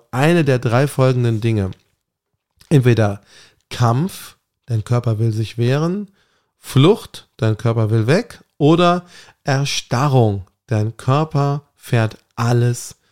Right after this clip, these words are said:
herunter. Das ist diese typische Flight, äh, Fight-or-Flight-Situation. Ähm, wenn Kampf oder Flucht nicht möglich sind, dann bleibt nur noch häufig die Erstarrung.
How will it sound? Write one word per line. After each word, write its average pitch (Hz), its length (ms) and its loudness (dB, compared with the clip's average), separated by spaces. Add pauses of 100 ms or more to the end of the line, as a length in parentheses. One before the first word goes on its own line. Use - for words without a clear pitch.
(240)
herunter. 107 640 4 (640)
Das - 200 -10
ist - 160 -10
diese 110 180 -2
typische 127 460 -4
Flight, 120 680 -2 (240)
äh, 117 220 0
Fight-or-Flight-Situation. 120 1800 -2 (680)
Ähm, 139 440 4 (300)
wenn 131 200 0
Kampf 214 380 -4
oder 151 180 2
Flucht 190 460 -2
nicht 156 320 -4
möglich 135 680 2
sind, 127 420 -2
dann 147 320 0
bleibt 131 460 0
nur 127 220 2
noch 147 220 -2
häufig 127 340 -4
die 131 160 -4
Erstarrung. 127 960 0